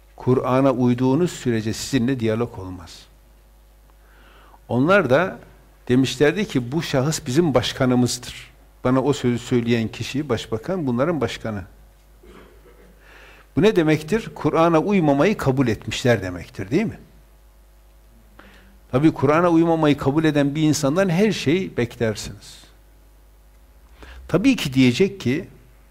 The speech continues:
Allah'ın bütün isimlerini Resulullah üzerinde ortaya çıkaracak ki, Hristiyanların söylediği gibi, muha-, şey ne diyorlar? "İsa yüzde yüz insandır, yüzde yüz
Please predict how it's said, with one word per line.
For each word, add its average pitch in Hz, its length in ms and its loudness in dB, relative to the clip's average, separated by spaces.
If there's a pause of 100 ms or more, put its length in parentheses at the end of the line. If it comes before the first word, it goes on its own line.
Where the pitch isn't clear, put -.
(720)
Allah'ın 170 380 6
bütün 214 200 0
isimlerini 170 580 2
Resulullah 170 460 2
üzerinde 151 420 4
ortaya 143 340 4
çıkaracak 170 640 2
ki, 127 240 0 (680)
Hristiyanların 165 680 2
söylediği 156 580 0
gibi, 196 400 2 (440)
muha-, 143 420 2
şey 156 260 2
ne 170 140 2
diyorlar? 160 340 2
"İsa 147 460 2
yüzde 151 340 0
yüz 127 400 0 (960)
insandır, 180 640 4
yüzde 147 340 2
yüz 202 400 0